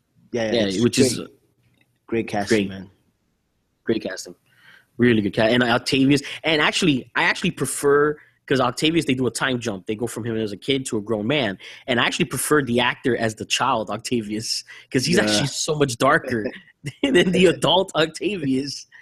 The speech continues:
Speaker 2: But it's, it's well done. It's, it's, it's, and actually, the actor who plays Mark Anthony is in a lot of stuff too. Uh,
Speaker 1: Yes, yes, yes.
Speaker 2: you recognize him. He was in,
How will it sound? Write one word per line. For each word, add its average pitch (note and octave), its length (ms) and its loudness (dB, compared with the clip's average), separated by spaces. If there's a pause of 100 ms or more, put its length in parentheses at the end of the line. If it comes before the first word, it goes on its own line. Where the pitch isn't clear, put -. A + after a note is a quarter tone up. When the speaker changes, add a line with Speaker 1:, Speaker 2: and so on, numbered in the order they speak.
(280)
Speaker 2:
But C3 360 0
it's, C#3+ 300 -6
it's C#3+ 200 -14
well C#3+ 180 0
done. G#2+ 280 -4 (100)
It's, A#2 160 -12
it's, A#2+ 180 -8
it's, A#2 160 -8 (120)
and D3+ 140 0
actually, E3 240 0
the C3+ 60 4
actor D3 220 -2
who C3 40 -4
plays D3 200 -2
Mark B2+ 200 -2
Anthony D#3 260 -2
is G#2+ 60 -4
in A2 80 -8
a - 20 -4
lot G#2 140 -4
of G2+ 60 -10
stuff - 240 -10
too. C3 260 -8 (340)
Uh, G2 440 -8
Speaker 1:
Yes, B2 400 -2
yes, A2 240 -4
yes. A2+ 400 -8 (960)
Speaker 2:
you C3 60 -2
recognize A#2+ 480 2
him. A2 60 0
He B2+ 100 0
was A2+ 180 -4
in, G2+ 240 -8